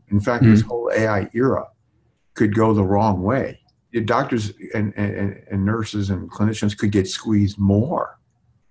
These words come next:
Speaker 1: We want more productivity, more efficiency. Well, if we don't flip that and use that gift of time to give back to the patients and doctors, then
Speaker 2: Yeah.
Speaker 1: we've lost an amazing opportunity.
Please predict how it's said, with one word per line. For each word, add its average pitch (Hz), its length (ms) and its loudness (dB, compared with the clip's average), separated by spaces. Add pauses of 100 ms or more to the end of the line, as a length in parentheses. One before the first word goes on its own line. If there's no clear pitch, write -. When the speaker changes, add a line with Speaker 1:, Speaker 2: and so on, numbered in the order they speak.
(120)
Speaker 1:
We 120 80 0
want 101 240 0
more 143 320 2
productivity, 90 640 -2
more 151 280 4
efficiency. - 420 -12
Well, 98 240 0
if 98 40 -4
we 131 120 2
don't 147 280 2 (540)
flip 147 340 -4
that 65 400 -4
and 98 180 2
use 127 300 2
that 104 300 -2 (160)
gift 127 260 -2
of - 160 -6
time 123 480 -8 (600)
to - 100 -8
give 101 280 0
back 151 420 -4
to 82 300 -2 (360)
the 101 80 -4
patients 92 480 -4
and 85 120 -8
doctors, 76 580 -6 (280)
then 107 140 2
Speaker 2:
Yeah. 95 100 4
Speaker 1:
we've 104 240 0
lost 110 360 -2
an 92 160 -4
amazing 98 520 0
opportunity. 85 640 -8